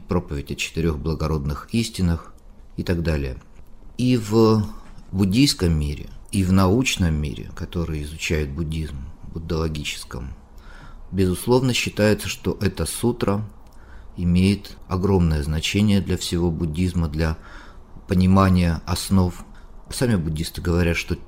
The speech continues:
те, кто понимает суть этой проповеди, четырех истин, которые изъяснил Будда, тот очень сильно уже продвинулся на пути Дхармы. Итак, я буду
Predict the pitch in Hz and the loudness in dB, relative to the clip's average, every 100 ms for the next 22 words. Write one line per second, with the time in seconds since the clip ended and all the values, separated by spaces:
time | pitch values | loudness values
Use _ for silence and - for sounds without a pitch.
0 | - - - - - 117 113 101 - 92 | -18 -18 -18 -14 2 2 2 -2 2 4
1 | 98 101 87 76 - - - - 92 82 | 8 8 6 2 -4 -18 -16 -6 -4 -4
2 | 82 82 110 127 110 98 90 85 85 92 | -4 -4 0 0 0 -4 -2 -4 -4 -10
3 | - - - - - - - 87 82 - | -14 -16 -20 -20 -12 -10 -4 0 0 -2
4 | - 110 - 110 101 - - - - - | -6 -6 -2 0 0 -4 -16 -18 -16 -6
5 | 92 87 82 78 - - - 90 85 87 | -2 0 -2 -4 -12 -18 -8 -2 0 0
6 | - 90 80 85 80 82 - - - - | 2 0 2 0 -2 -4 -6 -12 -12 -12
7 | - - - 117 117 113 - - - - | -14 -14 -6 -2 -2 -4 -16 -18 -18 -18
8 | - 62 92 - 85 - 92 87 80 76 | -14 -6 -4 -2 -4 0 2 2 0 -2
9 | 85 80 78 73 85 85 - 76 - 71 | -4 -4 -6 -2 0 -2 -4 -8 -6 -10
10 | 80 80 - - - - - 76 67 60 | -6 -8 -8 -20 -14 -12 -8 -8 -8 -10
11 | - - - - - - - - - - | -12 -12 -12 -14 -20 -20 -20 -18 -18 -18
12 | - - 120 107 139 143 117 104 113 107 | -20 -16 -12 -2 -2 0 -2 0 -2 0
13 | 101 | -2